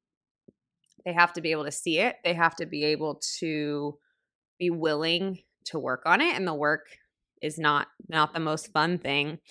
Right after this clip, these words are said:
So a lot of things need to take place before they can change.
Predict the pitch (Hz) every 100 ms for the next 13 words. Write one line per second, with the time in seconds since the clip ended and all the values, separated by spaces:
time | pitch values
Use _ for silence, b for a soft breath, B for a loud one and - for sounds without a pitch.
0 | b b b _ - 190 180 - 196 254
1 | 311 311 233 226 185 190 175 160 180 165
2 | _ - 160 151 143 - - b _ 170
3 | - - 156 151 143 147 b b b -
4 | 160 156 175 143 - 180 71 50 - -